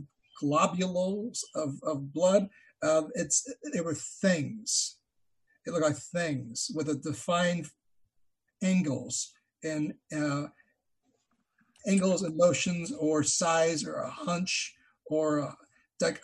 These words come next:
h-, something hiding in the darkness. But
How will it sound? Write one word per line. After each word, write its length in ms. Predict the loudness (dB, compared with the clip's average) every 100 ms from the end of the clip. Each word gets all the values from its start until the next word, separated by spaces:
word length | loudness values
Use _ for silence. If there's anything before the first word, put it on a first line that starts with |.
| -10
h-, 80 | -12 _ _ _
something 560 | -4 0 2 4 2 0
hiding 600 | -6 -2 0 2 0 0
in 80 | -2
the 80 | -4
darkness. 800 | 2 2 2 -2 -6 -6 -6 -10 _ _ _ _ _ _ -8
But 140 | -2